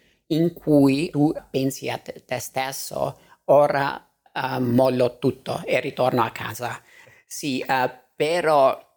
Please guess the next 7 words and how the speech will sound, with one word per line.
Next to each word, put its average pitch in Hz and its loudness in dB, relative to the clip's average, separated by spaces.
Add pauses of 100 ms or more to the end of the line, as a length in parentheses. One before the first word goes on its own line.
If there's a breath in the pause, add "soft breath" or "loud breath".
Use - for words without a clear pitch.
(300)
a 143 -4
me 170 -2
queste 156 -6
esperienze 151 -4
oppure 131 -2
questi 143 -6
momenti 135 0